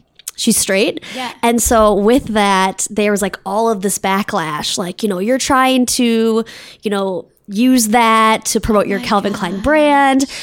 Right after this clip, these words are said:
Speaker 1: And so Calvin Klein had to, like, take it down and issue a whole apology to it. But it included that virtual influencer in it.
Speaker 2: Interesting.
Speaker 1: Which I was like,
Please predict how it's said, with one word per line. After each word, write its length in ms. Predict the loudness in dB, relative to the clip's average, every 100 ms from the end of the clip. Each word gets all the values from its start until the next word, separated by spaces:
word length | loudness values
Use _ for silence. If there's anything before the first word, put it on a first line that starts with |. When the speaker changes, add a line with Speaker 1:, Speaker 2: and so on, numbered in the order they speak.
| -6
Speaker 1:
And 80 | -2
so 100 | 0
Calvin 260 | 0 -2 0
Klein 180 | -2 0
had 100 | 2
to, 60 | 0
like, 200 | -2 -4
take 240 | -6 -4
it 60 | -2
down 140 | -2
and 80 | -2
issue 200 | -2 -2
a 40 |
whole 200 | 0 -2
apology 460 | -2 -4 -4 -4 -4
to 180 | -4 -6
it. 220 | -6 0
But 100 | 2
it 140 | 2
included 320 | 2 2 2 2
that 120 | 0
virtual 280 | -4 -4 -2
influencer 460 | -2 0 -2 -2
in 140 | -4 -2
it. 220 | -2 -4
Speaker 2:
Interesting. 960 | -10 -14 -14 -14 -14 -12 -12 -12 -14 -6
Speaker 1:
Which 200 | -2 2
I 80 | 2
was 120 | 0
like, 300 | -2 -6 -12